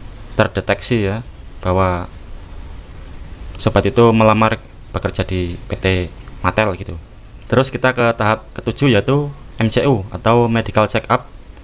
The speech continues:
Nanti, nanti M C U itu biasanya sobat diarahin di klinik mana gitu ya, tinggal ikutin aja in-, instruksinya. Nanti di sana dikasih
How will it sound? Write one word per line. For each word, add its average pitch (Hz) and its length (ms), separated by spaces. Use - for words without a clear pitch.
Nanti, 107 240
nanti 117 260
M 107 160
C 117 160
U 113 80
itu 127 160
biasanya 117 560
sobat 117 320
diarahin 123 640
di 104 720
klinik 110 320
mana 113 240
gitu 110 160
ya, 107 80
tinggal 101 480
ikutin 104 320
aja 120 320
in-, 104 240
instruksinya. 107 720
Nanti 117 320
di 107 160
sana 120 320
dikasih 101 480